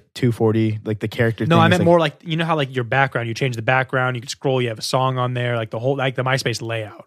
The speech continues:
Speaker 2: was nice.
Speaker 1: Yeah, but I don't think I would do that on Twitter.
Speaker 2: No, I don't think so either.
Speaker 1: Yeah,
Speaker 2: I'm just
Speaker 1: no,
Speaker 2: saying,
Speaker 1: no.
Speaker 2: like, someone has to implement it
Speaker 1: Like,
Speaker 2: because
Speaker 1: if,
Speaker 2: it was,
Speaker 1: like
Speaker 2: it was iconic.
Speaker 1: Yeah, like, like, 'cause the
Speaker 2: Well,
Speaker 1: old
Speaker 2: Justin Timberlake bought it.
Speaker 1: I know, and he
Speaker 2: I,
Speaker 1: didn't do anything with it.
Speaker 2: I thought he, I was like,
Speaker 1: Yeah, he
Speaker 2: "Dude,
Speaker 1: didn't do anything with it.
Speaker 2: the return."
Speaker 1: Yeah, no, he,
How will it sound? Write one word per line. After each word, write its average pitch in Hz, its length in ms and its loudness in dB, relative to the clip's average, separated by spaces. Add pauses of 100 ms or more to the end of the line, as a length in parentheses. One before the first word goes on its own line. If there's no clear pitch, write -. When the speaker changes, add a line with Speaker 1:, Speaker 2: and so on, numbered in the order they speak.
Speaker 2:
was - 180 -16
nice. - 280 -20 (480)
Speaker 1:
Yeah, 139 120 0
but 123 120 2
I - 40 4
don't 151 100 2
think 139 120 2
I 120 60 4
would 107 80 2
do 101 100 0
that 95 140 0
on 82 80 -6
Twitter. 85 340 -4 (340)
Speaker 2:
No, 175 200 6
I 143 80 2
don't 135 100 0
think 123 140 -6
so 107 100 -8
either. 107 160 -2
Speaker 1:
Yeah, 110 80 4
Speaker 2:
I'm 98 80 2
just 98 80 2
Speaker 1:
no, 95 60 0
Speaker 2:
saying, 143 80 4
Speaker 1:
no. 131 60 0
Speaker 2:
like, 117 60 -4
someone 160 240 2
has 139 180 0
to 123 220 -6
implement 117 380 -4
it 107 160 -16
Speaker 1:
Like, 131 120 -2
Speaker 2:
because 135 80 4
Speaker 1:
if, 135 40 4
Speaker 2:
it 131 40 2
was, 131 120 0
Speaker 1:
like 127 140 2
Speaker 2:
it 160 40 4
was 143 140 4
iconic. 120 460 0
Speaker 1:
Yeah, 131 240 0
like, 104 340 0
like, 123 180 0
'cause 151 200 2
the 151 80 2 (100)
Speaker 2:
Well, 131 80 4
Speaker 1:
old 165 60 4
Speaker 2:
Justin 226 220 2
Timberlake 254 300 -2
bought 302 220 -2
it. 123 180 -8 (220)
Speaker 1:
I 117 80 0
know, 110 160 2
and 107 100 2
he 120 60 4
Speaker 2:
I, - 20 4
Speaker 1:
didn't 113 140 0
do 117 80 2
anything 113 240 0
with 92 100 -4
it. - 60 0
Speaker 2:
I 214 80 4
thought 240 220 2
he, 220 60 -2
I 170 120 4
was 196 100 6
like, 135 160 -2
Speaker 1:
Yeah, 156 140 6
he 139 160 6
Speaker 2:
"Dude, 113 80 4
Speaker 1:
didn't 110 120 0
do 110 60 2
anything 101 220 0
with 85 100 -4
it. 82 40 -6
Speaker 2:
the 139 100 0
return." 127 520 0
Speaker 1:
Yeah, 110 300 2
no, 110 140 -2
he, 110 160 -2